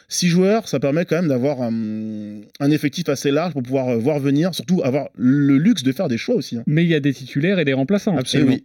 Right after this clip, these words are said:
Speaker 3: Pour l'instant, les, les rencontres amicales, elles se, elles se déroulent entre, en quatre matchs individuels et un match double, si je dis pas de bêtises. Il me semble que c'est ça, c'est cinq rencontres.
Speaker 1: Les matchs, les matchs, euh,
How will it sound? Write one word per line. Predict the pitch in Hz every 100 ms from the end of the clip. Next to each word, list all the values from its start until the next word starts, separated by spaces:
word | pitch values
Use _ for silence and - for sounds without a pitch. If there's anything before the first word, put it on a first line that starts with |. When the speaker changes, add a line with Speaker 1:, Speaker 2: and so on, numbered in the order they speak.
| _
Speaker 3:
Pour | -
l'instant, | 135 135 180
les, | 139 120
les | 117 120
rencontres | 123 123 127 -
amicales, | 120 117 151 131
elles | 113
se, | 110 - 120 113 113 110
elles | 120
se | 120
déroulent | 123 123 123
entre, | 113 - 117 113
en | - 117
quatre | - 147 - -
matchs | 120 117
individuels | 123 113 113 123 120
et | 113
un | 113
match | 117 110 123
double, | 151
si | - 123
je |
dis | 120
pas | 113
de | 110
bêtises. | 110 - 156 151
Il |
me | 123
semble | 156 147
que |
c'est | - 151
ça, | 147
c'est | -
cinq | - 139
rencontres. | 131 120 -
Speaker 1:
Les | 131
matchs, | 131 -
les | 131
matchs, | 131 -
euh, | 127 120 117